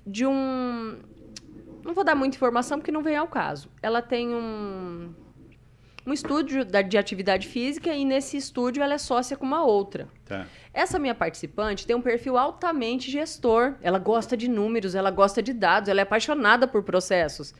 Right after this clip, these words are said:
Speaker 1: E nós entendemos que as empresas, quando elas são pautadas com uma boa gestão, elas prosperam muito,
Speaker 2: Sim.
Speaker 1: porque a gestão sedimenta o negócio. A sócia dela é aquele o-, o posto que mais complementa o gestor, que é aquele sócio comercial.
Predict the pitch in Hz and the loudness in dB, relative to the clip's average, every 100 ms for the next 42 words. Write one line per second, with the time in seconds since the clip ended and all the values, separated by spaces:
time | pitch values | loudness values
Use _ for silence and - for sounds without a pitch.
0 | - - - 247 269 302 285 262 196 196 | -20 -20 -8 0 2 2 0 0 0 2
1 | 254 233 208 208 202 247 233 240 269 254 | 2 -2 -4 -2 -2 -2 2 2 2 -2
2 | - 269 381 359 320 247 247 202 180 185 | 0 0 2 0 0 -2 0 0 0 0
3 | 190 202 - 196 180 160 220 226 196 - | 0 0 -6 -2 0 2 2 2 -2 -4
4 | 170 196 262 262 285 277 262 277 339 320 | -4 0 -2 2 0 2 0 2 -2 -2
5 | 370 494 247 - - - - - 247 247 | -2 -2 -8 -12 -20 -12 -10 -4 -4 0
6 | 240 190 208 220 247 262 285 262 240 226 | 2 4 2 0 -2 -2 0 0 0 0
7 | 247 349 311 233 202 190 151 - - _ | 0 0 -2 -4 2 2 2 -4 -14 _
8 | _ _ - - - - 349 - 247 240 | _ _ -20 -20 -12 -2 -2 2 2 2
9 | 294 262 220 262 269 262 254 311 269 208 | -2 0 2 4 2 2 2 4 2 2
10 | - 214 220 - 349 285 208 220 - 330 | 4 4 4 0 0 2 4 2 0 -2
11 | 359 381 285 220 254 269 349 - 269 226 | 0 0 0 0 -2 -2 -4 0 2 2
12 | 226 - - - 269 262 233 240 - 247 | 0 -12 -20 -10 0 2 4 2 -2 -4
13 | 254 - 233 208 214 - 247 233 247 247 | -4 -6 -2 -2 -4 -2 0 2 0 0
14 | 262 226 226 | 0 0 -2